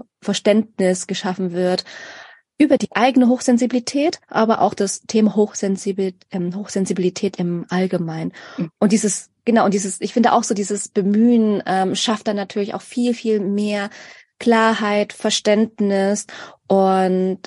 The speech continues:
Speaker 1: vielleicht noch um den, ähm, um dann noch mal kurz zurückzugehen, das hattest du nämlich auch angesprochen, mit der, äh, mit der Hochse-, äh, Hochsensibilität, dieses zu viel Spüren, ist auch, dass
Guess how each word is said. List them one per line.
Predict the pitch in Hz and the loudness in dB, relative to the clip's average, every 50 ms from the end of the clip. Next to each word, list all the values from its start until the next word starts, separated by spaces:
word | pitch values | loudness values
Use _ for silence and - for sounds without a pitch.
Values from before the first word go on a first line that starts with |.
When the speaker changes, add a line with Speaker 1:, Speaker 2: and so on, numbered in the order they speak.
| - - | -16 -14
Speaker 1:
vielleicht | 185 - 220 202 196 190 196 202 - - 202 | -6 -4 -2 0 2 2 2 0 -2 0 -2
noch | 202 196 - - | -2 -2 -2 -6
um | - 185 185 190 185 | -2 0 0 0 0
den, | - 196 190 185 185 175 - _ _ _ - | 0 0 2 2 0 -2 -4 _ _ _ -6
ähm, | - 180 175 175 180 180 180 180 - - | -4 -2 -2 0 0 0 0 -2 -2 0
um | 185 185 | 0 0
dann | 185 180 | 2 2
noch | 190 202 - | 0 0 -2
mal | 208 196 196 190 190 190 180 - _ _ _ | -2 -2 0 0 0 0 0 -2 _ _ _
kurz | _ - - 196 - - | _ -2 -2 -2 -2 0
zurückzugehen, | - 196 185 269 302 - - - - 247 233 - 190 185 175 180 175 | -2 2 2 2 0 0 -6 -4 -4 -4 -2 -2 0 0 0 0 0
das | 175 180 - - | -2 -4 -4 -4
hattest | 196 196 190 - | -4 -4 -2 0
du | 202 | 0
nämlich | 185 175 - - | 0 0 2 0
auch | 214 - | -4 -2
angesprochen, | - 196 196 196 202 - - - 190 190 185 - 196 190 190 190 190 - - - - - - _ _ _ - | -2 -4 -2 -2 -2 -4 -2 -2 -4 -4 -2 -2 -4 -2 -2 -4 -4 -6 -10 -16 -16 -18 -20 _ _ _ -2
mit | - 190 185 185 185 185 - - | 2 4 4 4 2 0 -4 0
der, | 190 185 180 180 180 180 180 175 175 - | 2 2 2 2 2 2 0 0 -2 -2
äh, | 185 190 190 | -2 -2 0
mit | 185 185 - | 0 0 0
der | 185 | 2
Hochse-, | 190 208 202 - - 208 190 180 - - | 2 2 2 2 0 0 0 0 -4 -2
äh, | - 190 185 185 | 0 0 0 0
Hochsensibilität, | 185 202 - - 202 185 185 196 185 - 185 180 185 - - - 233 220 | 0 -2 -4 -2 -2 -2 -2 -4 -6 -6 -6 -8 -6 -6 -2 -2 0 0
dieses | 202 185 - 185 185 - | 0 -4 -4 -6 -8 -8
zu | - - 196 | -10 -10 -10
viel | - - 196 190 | -6 -4 -4 -2
Spüren, | - - - _ - 226 226 226 220 208 196 190 196 - - - - - - - _ | -2 -4 -8 _ -4 0 2 2 4 4 2 0 -2 -4 -8 -18 -18 -18 -20 -16 _
ist | - 202 202 196 196 196 190 - - - - | -2 0 2 2 2 0 -2 -4 -8 -4 -2
auch, | 185 185 190 190 190 - - _ - | 2 4 4 4 2 0 -6 _ -4
dass | - 190 185 180 180 185 185 - - | -2 0 0 2 0 0 -2 -4 -8